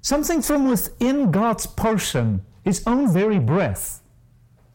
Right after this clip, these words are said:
was breathed into this man. But notice, where did it come to the man? Did it come to the man initially on the outside? Answer?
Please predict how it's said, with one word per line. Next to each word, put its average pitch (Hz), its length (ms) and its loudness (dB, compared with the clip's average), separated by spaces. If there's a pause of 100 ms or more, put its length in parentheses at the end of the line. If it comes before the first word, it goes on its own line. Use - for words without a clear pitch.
(600)
was 147 220 2
breathed 226 800 0
into 208 320 0
this 165 280 0
man. 160 500 0 (320)
But 214 120 -2
notice, 269 360 0
where 269 380 0
did 269 160 0
it 247 180 -4
come 220 300 0
to 208 100 0
the 180 100 2
man? 147 420 2
Did 165 100 0
it 185 160 -2
come 233 240 0
to 247 100 0
the 220 120 2
man 208 360 0
initially 208 640 0
on 196 140 2
the 165 100 0
outside? 208 720 -2 (1500)
Answer? 156 520 -2